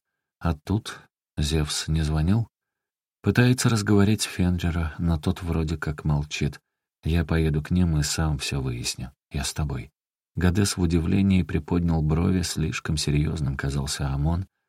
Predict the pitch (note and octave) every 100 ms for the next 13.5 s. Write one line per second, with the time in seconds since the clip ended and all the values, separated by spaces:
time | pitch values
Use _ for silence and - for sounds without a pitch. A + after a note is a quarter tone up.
0 | _ - E2+ E2+ E2 F2+ F2+ F2+ E2 D2+
1 | D#2 D#2 E2 F2 D#2 C2 - - C#2+ C#2+
2 | D2 D2 - D2 D2 C#2 - D2+ D#2+ F2+
3 | - B1+ B1 B1 A#1+ B1 - _ _ _
4 | _ _ _ _ - A2+ G2+ F#2+ F2+ F#2+
5 | E2+ G2 F2+ F#2+ F#2 G#2 F#2+ D2+ D2+ F#2+
6 | F2+ D2 D2 D2 C#2 - D2 - D#2 D2+
7 | D2+ D#2 F#2 F#2+ D#2 D2 E2+ - D#2+ D#2+
8 | F#2+ - - F#2 F#2 - F2 F2+ E2+ -
9 | - E2 D#2 F2 F2 D2 C2+ A#1+ A#1 D2
10 | C2+ C#2 C#2+ - F2 - C#2+ C2 C2 _
11 | _ _ _ - G2 G#2 F#2+ - F#2+ G2
12 | F#2 F2+ E2+ F2+ F2 F2 E2+ - D#2+ E2+
13 | D#2+ D#2 E2+ D2+